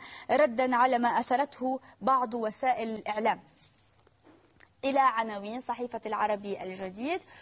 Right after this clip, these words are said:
وفي العناوين الرئيسة: احتجاجات إيران، تزايد القتلى وتلويح بحشود مضادة. في صورة الغلاف: تعز، إعدامات خارج القانون.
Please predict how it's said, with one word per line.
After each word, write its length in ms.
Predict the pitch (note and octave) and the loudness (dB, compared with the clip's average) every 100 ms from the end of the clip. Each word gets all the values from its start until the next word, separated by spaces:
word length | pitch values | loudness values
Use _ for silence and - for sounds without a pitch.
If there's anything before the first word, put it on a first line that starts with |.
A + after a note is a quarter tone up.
| - - | -18 -2
وفي 520 | G#3+ A#3 A#3 - C4 | 2 4 4 0 0
العناوين 460 | A3 G3 F#3+ F#3 | 2 2 -2 -4
الرئيسة: 600 | F#3+ G#3 C4 C#4 D#4+ E4 - - - - - - | 0 0 0 0 2 0 -2 -16 -20 -20 -12 -2
احتجاجات 680 | D4 - D#4 C#4+ C#4+ E4 - | -2 0 2 4 4 2 0
إيران، 520 | - A#3 A#3 C4 E4+ G#4 - | -2 2 4 6 4 0 -2
تزايد 440 | A#3 A#3+ C4+ A#3+ | 0 2 2 2
القتلى 600 | A3 - D#4+ - D4 C#4 | -2 0 -2 0 4 4
وتلويح 680 | B3+ G#3 G#3+ G3+ A3+ C4+ B3+ | 4 0 -2 -2 -2 -2 -2
بحشود 800 | A#3+ G#3+ A#3+ - A#3+ - B3+ A3+ | -4 -4 -6 -4 -6 -4 -4 -2
مضادة. 840 | A3+ G#3+ A3 A3 G3 F3 G#3 E4 - - - - - - - _ | -2 -2 -4 0 0 2 4 4 0 -20 -20 -20 -20 -20 -20 _
في 160 | - C4 | -2 -2
صورة 300 | B3+ A#3 G#3 | 0 0 0
الغلاف: 680 | G3+ F#3+ F#3+ G#3 C4 F#4 - _ _ _ | -4 -2 2 4 2 0 -8 _ _ _
تعز، 400 | - C4 B3 D#4 C#4+ - - _ - | 4 6 6 4 -2 -20 -20 _ -2
إعدامات 880 | A#3+ A#3 A3+ B3+ C4+ - B3+ B3 - | 0 2 2 2 0 0 -2 -4 -8
خارج 560 | - D#4 D#4 D4 C4 | -2 2 2 2 0
القانون. 760 | - D4 - A3 F#3+ F#3 G#3+ | 0 -2 0 -2 -2 -4 -6